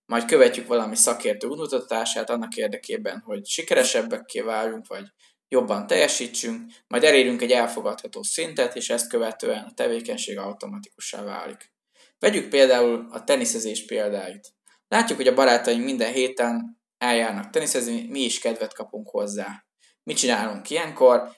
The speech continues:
Hát első, hogy rohanunk a megfelelő áruházba, és megvesszük az ütőt, ruházatot, különböző felszereléseket. Majd keresünk magunknak egy edzőt, vagy ha van egy olyan lelkes barátunk, aki tanít minket, akkor hálásan elfogadjuk a segítségét. Majd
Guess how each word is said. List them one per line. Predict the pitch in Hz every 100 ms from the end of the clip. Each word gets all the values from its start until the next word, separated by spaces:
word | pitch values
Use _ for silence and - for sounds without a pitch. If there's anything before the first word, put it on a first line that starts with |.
| _
Hát | - 120
első, | 143 135 123
hogy | 127
rohanunk | 135 120 117 113
a |
megfelelő | 110 120 - 107
áruházba, | 117 139 123 113 113 107
és | 98
megvesszük | 113 110 104 - 104 104
az | 95 76 -
ütőt, | 156 - 117 117
ruházatot, | 135 123 117 117 117 113
különböző | - 117 113 107 -
felszereléseket. | - 120 127 - 82 - - - 92 90 - _ _ _ _ _ _
Majd | - 165 151 151 202 - - _ _ _ _ -
keresünk | - 123 127 120
magunknak | 117 113
egy | 104
edzőt, | 143 175 160 147 147
vagy | 117 113
ha | 113
van | 117 113
egy | 107 110
olyan | 104 104 -
lelkes | 123 117 117 113
barátunk, | 127 117 117 113
aki | 107 107
tanít | 123 107 101
minket, | 127 131 -
akkor | 107 - 107 101 -
hálásan | - 123 117 120 - 120
elfogadjuk | 117 117 113 107 107
a | 104
segítségét. | 113 127 139 - 170 190 208 202 - _ -
Majd | 165 165 156 226